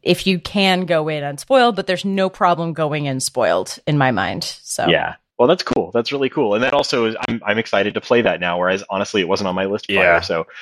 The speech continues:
Speaker 2: um, that's, I'm glad for that spoiler. That's the kind of spoiler
Speaker 3: That
Speaker 2: I
Speaker 3: sounds
Speaker 2: need.
Speaker 3: great.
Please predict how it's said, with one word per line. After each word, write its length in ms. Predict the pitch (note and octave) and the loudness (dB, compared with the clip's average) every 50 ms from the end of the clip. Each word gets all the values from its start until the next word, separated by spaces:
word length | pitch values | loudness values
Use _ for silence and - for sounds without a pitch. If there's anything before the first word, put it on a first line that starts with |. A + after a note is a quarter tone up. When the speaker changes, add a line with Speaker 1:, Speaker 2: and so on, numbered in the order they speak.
| - - _ - | -20 -12 _ -4
Speaker 2:
um, 320 | F2+ D2+ F2+ E2 E2+ E2+ - _ _ | 0 2 2 2 2 -2 -8 _ _
that's, 280 | - G2 G2+ - - - | 0 0 0 0 -2 -2
I'm 120 | - A2 A2 | -2 -2 0
glad 260 | G2+ G#2 G2 A2 G#2+ | 2 2 4 4 2
for 80 | - B2 | 2 0
that 160 | A#2 A2 - | 0 0 -2
spoiler. 380 | - - G#2 A2 G2 D2 D2 - | -2 -2 0 0 0 -2 -4 -6
That's 140 | F2 - - | -6 -8 -6
the 80 | F2+ | -4
kind 120 | - E2 F2 | -4 -4 -4
of 60 | - | -4
spoiler 340 | - - F2 E2+ E2+ F2 E2+ | -6 -6 -6 -4 -2 0 0
Speaker 3:
That 100 | F#2 G2 | 2 2
Speaker 2:
I 40 | |
Speaker 3:
sounds 240 | F#2 F#2 F#2 G2+ G2+ | 2 0 0 0 0
Speaker 2:
need. 80 | G2 F#2 | 0 2
Speaker 3:
great. 240 | F2+ F2 F2 - | 4 4 2 2